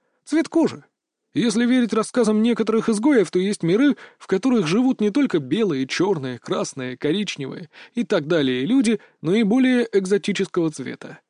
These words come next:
Например, зелёного, болотного, фиолетового и тому подобных цветов. А есть и более интересные случаи. Например, миры, где живут люди одного цвета кожи. У них просто не было других цветов. Очень любопытный феномен, знаешь ли».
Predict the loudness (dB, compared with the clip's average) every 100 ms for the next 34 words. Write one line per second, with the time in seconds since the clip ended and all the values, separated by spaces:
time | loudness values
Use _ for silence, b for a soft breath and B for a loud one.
0 | _ _ _ -8 -4 0 0 0 0 0
1 | 2 2 2 0 0 -2 0 -2 -2 0
2 | 0 0 -2 -2 -2 -2 0 0 0 -4
3 | B B _ -2 0 0 2 0 0 -2
4 | -6 -8 -12 -12 -20 -20 _ _ _ _
5 | -2 -2 -2 -2 -2 2 2 2 0 -2
6 | 0 0 0 0 -6 -6 -4 -6 -6 -6
7 | -8 -10 _ _ _ -6 -2 0 2 2
8 | 2 2 4 2 0 0 0 2 0 0
9 | -2 0 0 0 0 2 0 0 -2 -2
10 | -4 -8 -12 -12 -16 _ _ _ _ _
11 | -2 0 0 0 0 0 2 2 2 2
12 | 0 0 0 0 -2 -4 -6 -8 -14 _
13 | _ _ _ _ -6 -2 0 0 0 0
14 | -2 -2 0 2 2 2 0 0 -2 -4
15 | -10 -16